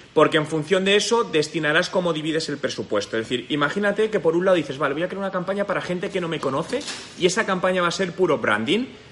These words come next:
Entonces, esa campaña no la vas a poder medir en términos de negocio. Cuando estableces los indicadores, a lo mejor, pues, puedes medir cuánto tráfico te redirige o likes, pero no va a tener una conversión a negocio. A lo mejor en paralelo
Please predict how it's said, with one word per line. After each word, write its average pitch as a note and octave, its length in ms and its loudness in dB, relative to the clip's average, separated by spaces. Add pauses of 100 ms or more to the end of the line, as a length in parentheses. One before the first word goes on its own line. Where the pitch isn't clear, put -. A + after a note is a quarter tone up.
(380)
Entonces, D#3 440 6
esa G#3 240 2
campaña G#3+ 420 4
no F#3+ 180 4
la G3 100 4
vas F#3+ 180 -2
a F3+ 60 -6
poder E3 260 4
medir D#3 260 2
en D#3 140 0
términos D#3 420 0
de C3 100 0
negocio. G#2+ 600 -2
Cuando C3 220 2
estableces D3+ 500 2
los F#3+ 180 -2
indicadores, F#3 640 0
a D#3+ 60 0
lo C#3 80 0
mejor, D#3+ 300 0
pues, D#3+ 180 0
puedes D#3+ 340 2
medir D#3+ 380 0 (500)
cuánto E3 320 4
tráfico D3 420 0
te C3+ 120 2
redirige G3+ 640 2
o D3 320 4
likes, G3 460 2
pero D3 180 4
no E3+ 140 2
va G3+ 60 4
a F#3+ 60 0
tener F3+ 200 2
una E3 200 2
conversión C3+ 420 0
a A#2+ 60 0
negocio. G2 480 -2 (460)
A D3+ 80 8
lo E3+ 80 10
mejor E3+ 280 4
en B3 100 2
paralelo G3 560 2